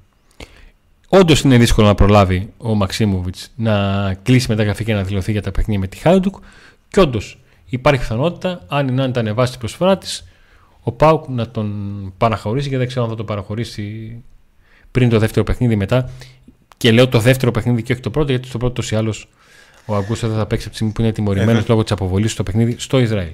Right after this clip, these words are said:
Speaker 2: Εδώ τι λέει, νέες φανέλες στα είκοσι K, Πας Ντόεφ.
Speaker 1: Πρέπει
Speaker 2: Πρέπει να
Speaker 1: να
Speaker 2: κληρώσει τα άλλες δύο. Άντε ρε, πονηρέ.
Speaker 1: Και γιατί να, να, να είναι τέτοιο.
Speaker 2: Μπράβο,
Speaker 1: Φανέλες
Speaker 2: μπράβο,
Speaker 1: ως Ντόεφ
Speaker 2: μπράβο.
Speaker 1: Μαξίμοβιτς, ναι.
Speaker 2: Εντάξει, θα το δούμε, θα το δούμε, ναι.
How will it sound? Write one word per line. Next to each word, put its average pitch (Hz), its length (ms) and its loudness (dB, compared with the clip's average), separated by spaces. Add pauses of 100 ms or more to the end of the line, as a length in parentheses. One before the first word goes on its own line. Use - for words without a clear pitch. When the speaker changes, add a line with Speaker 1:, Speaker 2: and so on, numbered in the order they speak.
Speaker 2:
Εδώ 113 180 -10
τι 113 140 -10
λέει, 113 280 -8
νέες 117 220 -8
φανέλες 113 680 -14
στα - 240 -14
είκοσι 104 340 -12
K, 110 160 -10
Πας 98 220 -14
Ντόεφ. 104 180 -16
Speaker 1:
Πρέπει 117 180 -18 (840)
Speaker 2:
Πρέπει 120 220 0
να 131 60 8
Speaker 1:
να 123 60 6
Speaker 2:
κληρώσει 127 320 0
τα 113 80 2
άλλες 117 320 4
δύο. 92 220 -6 (360)
Άντε 104 200 -2
ρε, 92 100 -6
πονηρέ. 87 520 -8 (300)
Speaker 1:
Και 110 120 -4
γιατί 110 300 0
να, 135 160 6
να, 123 220 2
να 113 260 2
είναι 139 180 4
τέτοιο. 123 300 0
Speaker 2:
Μπράβο, 95 180 -8 (220)
Speaker 1:
Φανέλες 123 360 2
Speaker 2:
μπράβο, 120 160 -2
Speaker 1:
ως 107 80 2
Ντόεφ 123 140 6
Speaker 2:
μπράβο. 123 160 2
Speaker 1:
Μαξίμοβιτς, 117 460 -4
ναι. 107 200 -6 (500)
Speaker 2:
Εντάξει, 175 240 4
θα 131 100 4
το 143 100 4
δούμε, 139 260 2
θα 92 120 -6
το 113 100 -4
δούμε, 95 240 -6
ναι. 101 200 -8